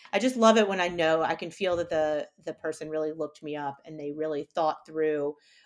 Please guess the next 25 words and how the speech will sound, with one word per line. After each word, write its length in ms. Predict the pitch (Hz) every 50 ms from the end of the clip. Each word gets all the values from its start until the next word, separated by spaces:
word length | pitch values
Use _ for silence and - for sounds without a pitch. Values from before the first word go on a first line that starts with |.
| _ -
a 60 | -
pitch 340 | - - 269 262 262 - -
that 200 | 262 254 254 -
probably 300 | - 220 214 220 220 208
started 380 | 214 - - 196 180 180 170 175
out 200 | 170 175 175 165
as, 80 | 160 -
like, 140 | 160 156 -
a 60 | 151
boilerplate 580 | - 170 170 175 175 160 151 - 175 156 147 -
pitch, 200 | - 165 151 - _
but 80 | 175 165
they 100 | 165 160
really 220 | 175 175 170 170 156
were 100 | 165 160
like, 180 | 160 160 -
"You 80 | 233 277
know 120 | 370 403 415
what 180 | 440 427 -
would 100 | 214 214 214
be 80 | 220
interesting 440 | - - 214 214 220 220 - 214 214
for 140 | - 175 165
her 160 | 170 180 208
section 560 | 226 - 233 240 233 - - 247 233 233 233